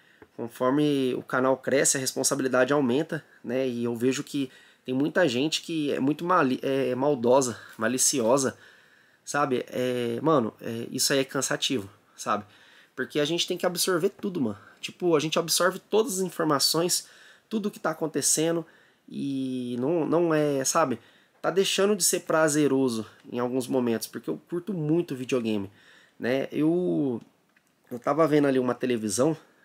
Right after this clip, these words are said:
minha, que eu comprei ela há uns doze anos atrás, né? E a televisão é de quarenta e duas polegadas. E eu falei, "Caramba, essa televisão era tudo que eu, que eu queria há doze anos atrás."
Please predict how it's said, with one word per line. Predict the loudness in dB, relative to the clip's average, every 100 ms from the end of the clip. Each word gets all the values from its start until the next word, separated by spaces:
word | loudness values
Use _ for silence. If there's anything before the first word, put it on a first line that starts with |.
| -12
minha, | -4 -2 -2 -8 _ _ _ _ _ _
que | -10
eu |
comprei | -4 -2 0 2 4
ela | 4 4
há |
uns | 0 0
doze | 0 0 2
anos | 0 0
atrás, | -4 -4 -4 -6 -12 -18 -12
né? | -10 -10 -12 _ _
E | -14
a | -14
televisão | -6 -4 -2 -2 0 2
é | 0
de | -2
quarenta | -4 -2 -2 -2
e |
duas | -4 -4
polegadas. | -2 -2 -2 -4 -6 -10 -20 -20 -20 _
E | -2
eu | 0 0
falei, | -2 -2
"Caramba, | -2 -2 -2 -2
essa | -2
televisão | -4 -4 -2 -2 0
era | 0 -2
tudo | -6 -8 -6 -8 -10 _ _ _ _ _ _
que | -6
eu, | -4 -2 -4 -8 -14
que | -8
eu | -8
queria | -6 -4 0 -2 -2 -20 -20 _ _ _
há | -4
doze | 0 2 2
anos | 2 0
atrás." | -2 -2 -4 -4 -8